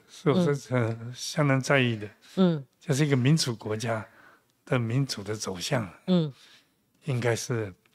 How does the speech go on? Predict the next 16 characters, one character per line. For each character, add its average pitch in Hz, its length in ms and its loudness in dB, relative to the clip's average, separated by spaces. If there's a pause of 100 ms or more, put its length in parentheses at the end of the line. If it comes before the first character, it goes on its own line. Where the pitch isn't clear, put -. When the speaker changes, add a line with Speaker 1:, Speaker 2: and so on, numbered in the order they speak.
Speaker 1:
要 123 100 -2
靠 113 200 -2
人 101 200 -8
民 113 140 -2
的 113 100 -4
力 113 200 -4
量， 101 200 -10 (540)
而 120 80 -6
不 113 80 -10
是 - 160 -6
上 135 240 2
面 117 180 0
的 101 80 -6
人 98 220 -6
在， 107 280 2 (460)
在 101 340 -2